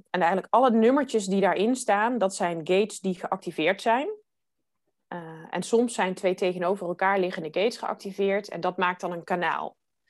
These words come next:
En dat maakt ook dat jij altijd kan vertrouwen dat die energie er voor jou is.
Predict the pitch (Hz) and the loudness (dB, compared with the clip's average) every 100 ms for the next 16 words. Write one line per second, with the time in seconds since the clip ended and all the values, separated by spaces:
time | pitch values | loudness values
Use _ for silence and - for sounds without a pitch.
0 | _ _ _ - 170 170 - 185 202 202 | _ _ _ -6 -4 -4 -2 0 0 0
1 | 202 220 - 202 202 190 190 185 175 175 | 0 0 2 2 2 -2 0 0 0 -2
2 | 165 _ _ - 226 233 196 196 180 180 | -8 _ _ 2 2 2 -2 -2 -6 -6
3 | 165 - 180 190 202 185 180 - - 170 | -8 -4 0 2 2 0 -2 -4 -4 -4
4 | 175 165 175 170 - 165 156 - 156 - | -4 -4 -4 -4 -2 0 0 0 -2 -4
5 | - - | -10 -16